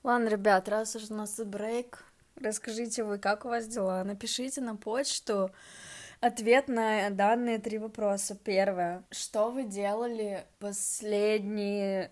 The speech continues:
три дня, что вам запомнилось? Второй вопрос. Когда вы последний раз плакали? И третий вопрос. За что вы благодарны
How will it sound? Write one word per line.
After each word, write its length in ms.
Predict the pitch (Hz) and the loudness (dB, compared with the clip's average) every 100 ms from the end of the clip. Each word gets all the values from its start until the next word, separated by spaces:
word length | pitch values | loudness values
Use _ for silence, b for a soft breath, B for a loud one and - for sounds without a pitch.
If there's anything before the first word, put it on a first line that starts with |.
| _ - | _ -4
три 220 | 202 208 | -2 -2
дня, 340 | 190 196 226 | -2 0 0
что 240 | 240 - 208 | -2 -4 0
вам 220 | 190 196 | 0 0
запомнилось? 880 | 190 196 196 262 277 240 202 - - - | -2 2 2 2 -2 -4 -6 -10 -10 -12
Второй 420 | - 208 202 202 | -2 6 8 6
вопрос. 680 | 190 - 190 185 - - - _ | 2 -2 0 0 -4 -12 -16 _
Когда 360 | - 196 208 208 | -10 2 6 8
вы 120 | 220 | 6
последний 460 | 220 220 214 202 208 | 2 0 0 0 0
раз 240 | 196 202 | 0 0
плакали? 760 | - 185 180 226 277 269 196 190 _ _ - 196 202 214 208 | 2 2 2 0 -4 -2 -2 -4 _ _ -8 -4 -2 -2 0
И 80 | 220 | 2
третий 420 | 226 220 233 233 | 6 6 6 2
вопрос. 840 | 202 196 208 202 247 294 - - - _ - | -2 -2 2 4 6 6 4 0 -4 _ -6
За 220 | 208 208 | 0 0
что 300 | 202 233 233 | 2 6 6
вы 140 | 240 | 4
благодарны 1080 | 226 220 208 208 190 196 220 226 202 190 180 | 2 2 4 4 6 6 6 2 0 0 -4